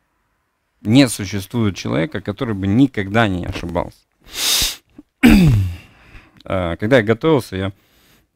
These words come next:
прочитал, нашёл, прочитал одну статистику, где, а, говорится, что в среднем, э, за <clears throat> один день человек принимает минимум шесть неправильных решений. То есть он совершает шесть, а, шесть ошибок.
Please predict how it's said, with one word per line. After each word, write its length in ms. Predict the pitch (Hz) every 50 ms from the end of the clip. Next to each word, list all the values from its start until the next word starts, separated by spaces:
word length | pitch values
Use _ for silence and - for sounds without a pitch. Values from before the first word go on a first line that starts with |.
| - - -
прочитал, 640 | - - 92 95 - - - - 101 90 85 - - - _ _ _ _
нашёл, 400 | - 90 90 - - 135 117 98
прочитал 560 | 98 95 92 92 - - - - 92 92 90
одну 180 | 90 95 101 101
статистику, 600 | 98 - - 131 - - 202 - - - - -
где, 280 | 95 90 92 95 98 95
а, 440 | - - 101 101 95 95 90 90 98
говорится, 540 | 98 98 98 104 113 131 139 127 - 113
что 340 | 101 - - - - 107 98
в 80 | 90 -
среднем, 680 | - - - 131 139 156 156 156 143 123 104 90 90 - _ _ - - - - - - - _ _
э, 180 | - 71 87 95
за 480 | 95 95 101 110 117 113 107 95 - - _ _ _ _ _ -
<clears throat> 380 | 202 185 165 156 127 113 -
один 420 | - - 127 117 123 127 113 110 107
день 280 | 117 147 170 185 185 151
человек 240 | - 139 143 135
принимает 400 | - 120 113 117 127 127 120 104
минимум 400 | - 127 131 139 131 120 113 104
шесть 420 | - - - - 135 127 - - - _
неправильных 680 | - - - 117 101 - 110 107 104 101 98 98 - -
решений. 400 | - 95 - - - - - - - _ _ _ _
То 60 | -
есть 120 | - 101 -
он 80 | -
совершает 480 | 101 - - 104 98 - 123 110 98 92
шесть, 480 | - - - 107 98 92 - _ _ _ _ _ _ _ _ _ _ _ _ _ _ _ - -
а, 200 | - - - -
шесть 340 | 95 - - 104 95 - -
ошибок. 400 | 95 92 98 - - - - -